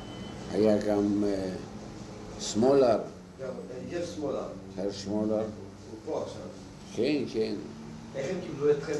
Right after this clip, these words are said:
Speaker 2: אז?
Speaker 1: מה זה, לא, כשווים בין שווים.
Speaker 2: שווים?
Speaker 1: כן, בטח.
Speaker 2: כבר לא ציוניסט, אה, כלומר
Speaker 1: הם ידעו שאני ציוני, אבל אז היינו שווים, כן. היה, אז היה די טוב.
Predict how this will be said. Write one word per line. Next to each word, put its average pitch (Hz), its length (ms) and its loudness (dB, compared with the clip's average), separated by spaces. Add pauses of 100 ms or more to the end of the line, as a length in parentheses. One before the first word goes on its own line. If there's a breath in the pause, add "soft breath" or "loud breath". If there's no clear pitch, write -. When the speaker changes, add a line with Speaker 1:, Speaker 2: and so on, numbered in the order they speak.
Speaker 2:
אז? 160 260 -4 (880)
Speaker 1:
מה 87 120 -6
זה, 82 160 -6 (540)
לא, 82 60 -4 (240)
כשווים 117 640 4
בין 120 200 4
שווים. 127 560 2 (100)
Speaker 2:
שווים? 160 300 -4 (320)
Speaker 1:
כן, 139 300 2
בטח. 135 360 0
Speaker 2:
כבר - 240 -2
לא 165 60 -2
ציוניסט, 104 480 -6 (260)
אה, - 60 -12 (300)
כלומר 117 320 -4 (280)
Speaker 1:
הם 131 160 6
ידעו 170 400 6
שאני 127 400 2
ציוני, 117 520 0
אבל 127 240 2 (520)
אז 165 300 0
היינו 135 400 -2
שווים, 117 400 -2 (140)
כן. 101 180 -4 (380)
היה, 151 300 0
אז 160 160 -6
היה 156 260 0
די 151 300 -2
טוב. 135 240 -2